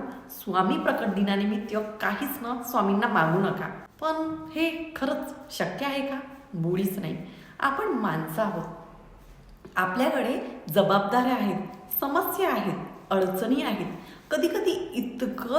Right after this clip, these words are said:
दुःख असतं की आपण भगवंताला विनवतो, "महाराज, माझं हे काम करा,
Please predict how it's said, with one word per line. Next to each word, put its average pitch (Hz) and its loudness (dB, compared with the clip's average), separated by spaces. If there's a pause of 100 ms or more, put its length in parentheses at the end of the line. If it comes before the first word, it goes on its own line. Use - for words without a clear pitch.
(100)
दुःख - -2
असतं 254 2
की 247 -4
आपण 226 0
भगवंताला 220 0
विनवतो, 185 0 (260)
"महाराज, 190 0
माझं 180 2
हे 196 0
काम 185 -2
करा, 208 0